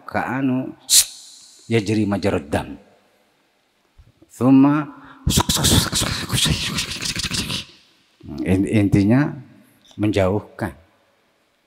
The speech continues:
Maka jika orang yang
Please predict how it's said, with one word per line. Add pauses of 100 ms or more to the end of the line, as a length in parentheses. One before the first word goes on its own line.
(320)
Maka (720)
jika
orang
yang